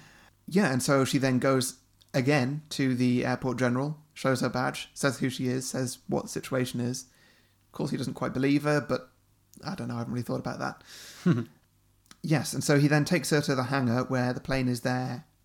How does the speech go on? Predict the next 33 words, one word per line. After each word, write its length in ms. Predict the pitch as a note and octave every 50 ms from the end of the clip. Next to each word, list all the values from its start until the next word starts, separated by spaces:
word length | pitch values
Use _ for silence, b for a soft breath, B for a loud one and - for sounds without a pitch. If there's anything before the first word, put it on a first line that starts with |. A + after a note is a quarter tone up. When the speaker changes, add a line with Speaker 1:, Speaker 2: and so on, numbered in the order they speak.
| _ -
Speaker 1:
ready 260 | A#2+ C#3 C#3 C3 C3
to 140 | B2+ - -
take 220 | - C#3 C3 - -
off. 340 | C3 C3 C3 - - - _ _ _ -
Speaker 2:
Mm-hmm. 180 | A#2 A2 D3 E3+ - _ _ _ _ _ -
Speaker 1:
Nobody's 300 | - D3+ D3 C#3 C#3+ -
boarded 340 | - C#3+ B2+ B2 A#2+ B2 A2+
yet, 260 | A#2+ A#2+ C3+ - -
but 160 | - - - -
it's, 340 | - - - - - - - _ _ _ _ _ _ _ _ _ _ _ -
it's 140 | - A3+ -
there, 220 | - C#3+ C3+ C3+ -
it's 100 | C#3 C3
there 160 | - C3+ C3
waiting. 380 | B2+ C3+ C3 B2+ - D3+ D#3 - b b b b b _ _ -
And 100 | - B2
so 100 | - C3+
they 80 | C3 B2+
have 120 | C#3 B2+
a 40 | B2+
look 160 | B2 - -
at 60 | -
it. 120 | - - - _ _ _ _ _ _ _ -
They've 140 | - C#3 C#3
already 160 | E3+ F3+ E3+
grounded 340 | - D3 D3 C#3 C3+ C3 B2+
the 60 | -
flight, 320 | - - C3+ C3 B2 - -
nobody's 320 | C#3 C#3 C#3 C#3 C3+ B2+
gonna 180 | - C3 B2 A#2
get 140 | B2+ B2 A#2+
on. 260 | A#2+ A#2+ B2 A#2+ A#2+ - _ -
Speaker 2:
Yeah. 200 | - B2 A2+